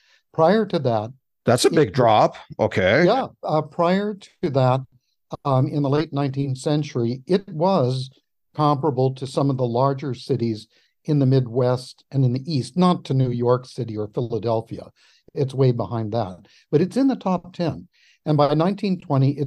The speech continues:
Speaker 1: it's falling behind. And I think that's largely because of the catastrophe of nineteen oh six, the earthquake and fire, and then also, and the graft trials that came after that, that blackened its eye.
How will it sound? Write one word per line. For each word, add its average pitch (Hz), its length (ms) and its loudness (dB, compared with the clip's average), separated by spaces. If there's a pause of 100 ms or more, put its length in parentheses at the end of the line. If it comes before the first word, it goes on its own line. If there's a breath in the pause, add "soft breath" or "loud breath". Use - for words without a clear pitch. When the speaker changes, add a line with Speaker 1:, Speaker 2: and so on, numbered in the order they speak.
(300)
Speaker 1:
it's 135 100 -16
falling 151 480 0
behind. 131 480 -2
And 127 140 0
I - 80 0
think 185 200 -4
that's 143 280 -2
largely 180 320 -2
because 131 420 -2
of 135 80 -4
the 135 80 -10
catastrophe 139 880 -2 (260 loud breath)
of 127 120 -4
nineteen 135 340 0
oh 117 60 -2
six, - 420 -4
the 120 140 -4
earthquake 131 380 -2
and 107 220 -10
fire, 151 480 2 (640)
and 143 260 2
then 139 380 0 (160)
also, 143 720 -2 (340 soft breath)
and 139 120 -4
the 135 60 -2 (300)
graft 143 420 0
trials 135 500 0
that 120 120 -10
came 131 240 0
after 131 280 -2
that, 127 220 0
that 110 240 -10
blackened 135 440 -2
its 123 180 0
eye. 123 420 2